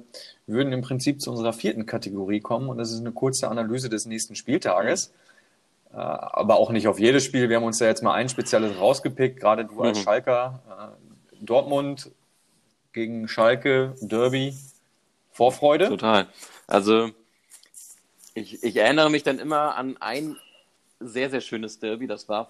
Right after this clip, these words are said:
Speaker 2: vor, äh, anderthalb Jahren. Im April zweitausendachtzehn. Oder was, zweitausendneunzehn? Zweitausendachtzehn? Ich glaub, zweitausendneunzehn.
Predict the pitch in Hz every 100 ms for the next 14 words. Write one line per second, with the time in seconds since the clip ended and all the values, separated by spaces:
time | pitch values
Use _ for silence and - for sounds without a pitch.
0 | _ 113 120 131 131 127 _ _ _ _
1 | _ _ _ _ _ _ _ _ _ _
2 | _ _ - 123 135 143 143 131 143 143
3 | 120 117 98 95 - - _ _ _ -
4 | - - 117 113 - - 131 151 208 -
5 | _ - - 120 120 120 127 123 127 -
6 | - - - - - 104 101 110 120 147
7 | 151 165 180 - - - _ _ _ _
8 | _ - - - - - 104 107 107 -
9 | 107 101 - _ _ _ _ - 107 -
10 | 127 - 175 202 _ _ _ _ _ _
11 | _ _ _ _ _ - - - 107 107
12 | 107 110 107 101 92